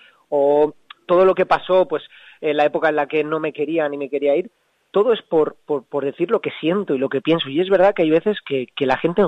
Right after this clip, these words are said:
no quiere escuchar eso, quiere escuchar lo que ellos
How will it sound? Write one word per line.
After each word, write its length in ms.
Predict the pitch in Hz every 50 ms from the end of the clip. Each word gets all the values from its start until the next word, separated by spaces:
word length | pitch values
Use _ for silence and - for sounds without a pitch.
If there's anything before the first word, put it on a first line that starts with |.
| - -
no 180 | 165 170 214 214
quiere 220 | - 180 156 139 135
escuchar 360 | - - - - - 135 127
eso, 280 | 123 120 - - - _ _ -
quiere 200 | - 151 165 185
escuchar 440 | - - 160 - - 202 233 - - - - - - _ _ _ _ _
lo 480 | - 147 147 147 147 151 151 143 143 _
que 460 | - - 147 143 143 143 143 143 - -
ellos 340 | - 160 165 170 208 190 170